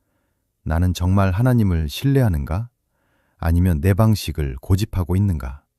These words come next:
이 질문에 정직하게 답할 때 진정한 변화가 시작됩니다.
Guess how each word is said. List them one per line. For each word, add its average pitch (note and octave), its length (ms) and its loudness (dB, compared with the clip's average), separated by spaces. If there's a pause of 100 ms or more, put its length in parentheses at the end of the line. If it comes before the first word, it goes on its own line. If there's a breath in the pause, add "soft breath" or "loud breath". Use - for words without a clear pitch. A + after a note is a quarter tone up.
(960)
이 F2+ 140 2
질문에 F#2+ 420 2
정직하게 G2+ 580 0
답할 E2 360 -4
때 G2 320 -4 (480)
진정한 A2+ 520 4
변화가 D2 500 -2
시작됩니다. C#2+ 800 -6